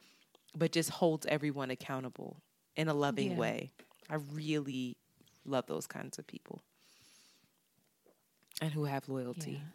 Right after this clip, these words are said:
Speaker 1: 'cause loyalty is a thing.
Speaker 2: That reminds me of, and I've had this, I've had both ends. I've had me, all right, well,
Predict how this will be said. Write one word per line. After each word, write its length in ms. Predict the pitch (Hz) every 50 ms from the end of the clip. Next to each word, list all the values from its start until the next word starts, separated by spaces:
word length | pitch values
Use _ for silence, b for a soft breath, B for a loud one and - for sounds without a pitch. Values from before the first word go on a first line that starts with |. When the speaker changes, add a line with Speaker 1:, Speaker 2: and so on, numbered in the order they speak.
| - _ -
Speaker 1:
'cause 180 | - - 147 -
loyalty 360 | 143 143 139 139 - - - 131
is 140 | 127 -
a 40 | -
thing. 300 | - - 127 127 139 131 - _ b b b b b b b b b b b b B B B B B B B B B B B B B B B B B B B B B B B B B B B B B B B B _ _ _ _ _ _ _ - - - _ _ _ _ _ -
Speaker 2:
That 260 | 339 370 427 440 415 -
reminds 600 | 339 359 339 320 311 294 277 277 277 277 262 247 254
me 240 | 254 254 247 240
of, 180 | 226 214 214 214
and 140 | 180 214 226
I've 160 | 233 254 254
had 580 | - - - 262 254 247 254 254 226 226 214 208
this, 840 | 226 220 220 214 208 208 196 - - - - - - - - - - _ _ _ _ _ _ _ _ _ _ - _ _ _ _ _ _ -
I've 80 | 240 254
had 200 | 269 254 214 185
both 240 | 196 202 202 208 - -
ends. 520 | 175 170 156 151 165 190 185 - - - - _ _ _ _ - -
I've 160 | 196 196 190
had 500 | 185 175 196 202 196 196 196 185 180 - - -
me, 600 | 226 208 208 202 190 196 196 196 190 190 190 196 b b b b b b b b b b b _ _ _ _ _ _ _ _ _ _ _ - -
all 60 | 240
right, 160 | 175 135 127
well, 100 | 170 170